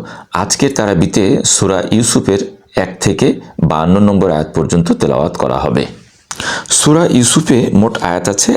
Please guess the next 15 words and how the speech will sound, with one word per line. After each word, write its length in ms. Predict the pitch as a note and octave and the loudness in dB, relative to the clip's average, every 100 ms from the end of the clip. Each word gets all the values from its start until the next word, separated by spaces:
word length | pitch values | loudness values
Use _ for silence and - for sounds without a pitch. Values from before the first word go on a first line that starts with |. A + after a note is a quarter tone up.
| - | -2
একশো 340 | - - E2+ - | -2 -2 0 0
এগারোটি 580 | D#2 D2 E2+ E2+ D#3 - - - | 0 0 0 2 2 0 -8 -2
এবং 280 | A#2 B2 A2+ - - | 0 2 0 -2 -4
রুকু 380 | - G#2 A#2 C3+ | 0 0 2 0
আছে 460 | B2+ B2 A2 G2 - - | 0 0 0 0 -4 -8
সর্বমোট 600 | - F2+ D2+ F2+ G#2 G#2+ - - | -2 0 2 2 2 -2 -4 -2
বারোটি। 560 | D#2 C#2 D2 F2+ - - _ _ - | 0 0 0 -2 -4 -16 _ _ -4
এই 80 | A#2+ | -2
সূরাটি 520 | A#2 A#2 A2 - G#2+ - | 0 0 0 2 2 2
অবতীর্ণ 460 | F#2 E2+ - F#2+ | 0 0 2 4
হয়েছে 440 | F2+ F2+ - F3 A3+ - - | 4 2 2 0 0 -6 -2
মক্কায়। 420 | D#2+ - - E2+ - - - _ - - _ - - - - | -2 -2 -2 -2 -4 -10 -20 _ -20 -20 _ -16 -12 -12 -8
আজকের 400 | - G#2 - E3 | -4 -4 0 -2
তারাবিতে 600 | - C#3 C3+ C#3 C3 B2 - - - | 0 0 2 2 2 2 -2 -10 -4
প্রথম 440 | C3 C3+ E3+ E3 | -2 2 4 4